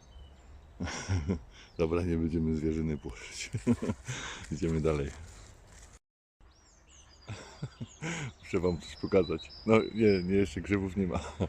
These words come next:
<laughs> ale muszę wam coś pokazać. Zobaczcie, bo idę tędy. Idę, idę. No i wiecie, ja mówię, co to jest? Tak sobie kopnę, a to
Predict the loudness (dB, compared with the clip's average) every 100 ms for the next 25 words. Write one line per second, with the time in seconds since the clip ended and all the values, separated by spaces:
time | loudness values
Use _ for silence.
0 | -4 -12 -16 -10 0 2 2 0 0 -2
1 | -4 -8 -2 2 6 6 4 -4 -18 -16
2 | -14 -12 -12 -10 -10 -2 2 2 4 2
3 | 4 2 2 2 2 4 4 2 -8 -10
4 | -6 -4 -2 -2 2 2 2 -8 -12 -12
5 | -12 -12 -12 -12 -12 -8 -2 2 4 2
6 | -2 -10 -12 -12 -8 -2 -2 -2 4 6
7 | 6 4 -2 -14 -14 -16 -16 -16 -16 -16
8 | -14 -14 -10 -10 -10 -14 2 2 2 4
9 | 6 6 2 0 2 4 4